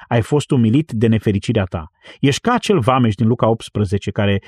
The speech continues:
se bate în piept spunând, „Doamne, ai milă de mine, păcătosul.” Vii înaintea lui sărac în duh, smerit. Vii plângând pentru păcatul tău. Acesta este mesajul fericirilor.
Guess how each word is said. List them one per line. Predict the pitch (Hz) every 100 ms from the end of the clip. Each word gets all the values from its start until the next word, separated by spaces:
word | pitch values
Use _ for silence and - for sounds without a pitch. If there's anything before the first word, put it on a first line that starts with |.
| -
se | - 113
bate | 92 151 -
în | 117
piept | 120 117
spunând, | - 107 107 95
„Doamne, | 87 127 160 135 95 - - -
ai | - 139 170
milă | 151 120 123 110
de | 101
mine, | 98 95
păcătosul.” | - - 87 65 - - _ _ _ _ _ _
Vii | 95 104 190
înaintea | 175 151 147
lui | 127
sărac | 135 120 107 123
în | 117 92
duh, | 95 -
smerit. | - - 92 87 - _ _ - -
Vii | 92 117 196
plângând | 143 127 101 156 175
pentru | 117 107
păcatul | 101 101 101 90
tău. | 85 80 80 _ -
Acesta | 131 127 269 240
este | 185 147
mesajul | 117 - 107 104
fericirilor. | - 90 - 90 80 78